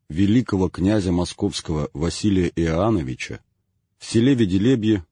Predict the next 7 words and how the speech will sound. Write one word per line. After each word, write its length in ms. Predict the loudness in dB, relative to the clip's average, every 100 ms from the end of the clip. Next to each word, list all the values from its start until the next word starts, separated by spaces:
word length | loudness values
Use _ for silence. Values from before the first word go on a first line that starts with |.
| _ -20
Псковской 600 | -6 -2 -2 -2 -2 -2
области 640 | 0 0 -2 -4 -6 -10 -10 _ _ _ _
жил 260 | 0 2 2
человек 480 | 0 0 2 0 -2
по 160 | 0
имени 320 | 2 4 2
Филипп. 400 | 0 -2 -4 -6